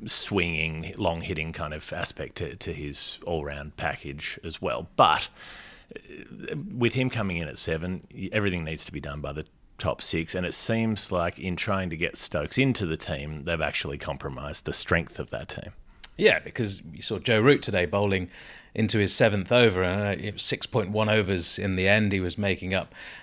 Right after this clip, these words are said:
Speaker 2: uh, some of Reece Topley when, when he went off the field, but then Mark Wood took a lot of tap today as well. So there's, there's that real lack of sort of
Speaker 1: Mm.
Speaker 2: genuine six bowling,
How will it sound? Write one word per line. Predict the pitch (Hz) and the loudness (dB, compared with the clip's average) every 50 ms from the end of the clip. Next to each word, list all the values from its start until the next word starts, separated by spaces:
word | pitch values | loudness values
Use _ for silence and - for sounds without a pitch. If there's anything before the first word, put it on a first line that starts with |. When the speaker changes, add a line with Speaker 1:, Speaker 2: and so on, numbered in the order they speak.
| - - | -6 2
Speaker 2:
uh, | - 92 92 92 92 | 4 4 6 4 4
some | - - - 98 | 2 0 0 0
of | 95 85 90 | -2 0 0
Reece | 107 101 - - | 0 0 0 2
Topley | - 120 104 101 - - 104 101 98 | 2 0 0 0 0 2 2 2 4
when, | 95 92 90 90 87 | 2 2 0 -2 -4
when | 92 95 82 | -6 -6 -2
he | 87 113 110 | 0 2 4
went | 101 101 92 82 | 4 4 2 2
off | 98 92 - | -4 -4 -4
the | - 95 | -6 -4
field, | - - 110 110 110 107 101 82 | 2 4 6 6 6 4 2 0
but | 85 - | -2 0
then | 92 110 107 107 101 - - - - - | 4 4 4 4 4 0 -6 -16 -10 2
Mark | - 139 156 - - - | 6 6 6 6 6 10
Wood | 165 202 196 - | 10 10 10 10
took | - 117 - - | 6 4 6 6
a | |
lot | 104 101 - | 4 4 2
of | - - | 0 -2
tap | - - 101 98 - | 2 2 2 2 0
today | - - 95 104 104 104 | -2 2 4 6 6 6
as | 101 98 | 4 6
well. | 131 147 139 117 | 8 10 10 10
So | 101 - 127 117 | 10 8 6 6
there's, | 113 123 127 120 104 95 | 8 8 6 6 4 2
there's | 135 127 113 | 2 4 6
that | 147 - - | 4 4 4
real | 123 147 156 143 127 | 4 6 6 6 6
lack | 123 123 123 139 120 110 - - | 6 6 6 6 6 6 4 2
of | 120 107 98 | 0 2 2
sort | - - 120 107 | 2 2 4 4
of | 104 90 | 2 0
Speaker 1:
Mm. | - 92 87 82 80 - - _ - | -2 -8 -12 -12 -14 -14 -16 _ -8
Speaker 2:
genuine | 98 98 120 143 127 127 127 117 117 113 110 107 101 98 98 | -2 2 6 6 6 6 6 6 4 4 4 4 2 2 2
six | 95 - - 123 - - - | 2 2 2 2 0 -4 -10
bowling, | - 104 117 113 110 107 104 98 90 87 | 0 2 4 4 4 4 4 2 0 0